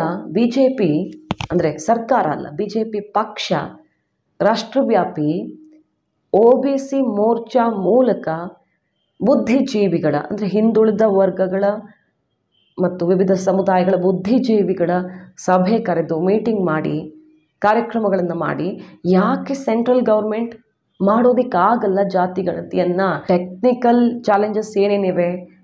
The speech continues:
ಏನ್ ಬ್ಲಂಡರ್ ಆಗತ್ತೆ ನಾವು ಇದಕ್ಕೆ ಕೈ ಹಾಕಿದ್ರೆ ಅನ್ನೋದನ್ನ ಬಹಳ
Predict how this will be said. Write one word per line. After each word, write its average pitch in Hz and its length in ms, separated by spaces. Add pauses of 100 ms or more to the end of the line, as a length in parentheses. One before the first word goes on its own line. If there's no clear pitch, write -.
ಏನ್ 226 260
ಬ್ಲಂಡರ್ 220 380
ಆಗತ್ತೆ 202 360
ನಾವು 185 200
ಇದಕ್ಕೆ 185 180
ಕೈ 202 160
ಹಾಕಿದ್ರೆ 185 460
ಅನ್ನೋದನ್ನ 170 320 (680)
ಬಹಳ - 300